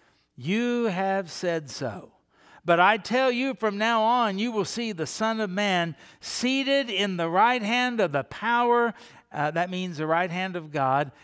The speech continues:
"and coming on the clouds of heaven." That was a prophecy from Daniel. They didn't mistake anything. And listen to this. "And when the high priest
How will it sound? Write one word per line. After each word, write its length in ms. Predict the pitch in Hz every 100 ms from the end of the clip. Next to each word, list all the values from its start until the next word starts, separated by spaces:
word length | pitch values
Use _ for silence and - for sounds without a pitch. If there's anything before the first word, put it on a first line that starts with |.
| -
"and 260 | 165 160 -
coming 480 | - 240 269 262 240
on 300 | 233 240 226
the 100 | 202
clouds 640 | - 202 208 214 208 147
of 140 | 165
heaven." 440 | 143 190 170 143 123
That 180 | 180
was 140 | 202 190
a 80 | 175
prophecy 640 | - 202 196 196 - 165
from 260 | - 143
Daniel. 540 | 143 165 185 160 143 147 - -
They 140 | 165 190
didn't 360 | 190 180 170
mistake 480 | 156 139 - 170 156
anything. 560 | 190 190 175 151 147 147
And 120 | 139
listen 320 | 165 - 175
to 80 | 156
this. 340 | 147 156 - - - -
"And 160 | 156 156
when 140 | 165
the 140 | 147 131
high 340 | 151 214 247
priest 680 | 214 - 233 226 226 - -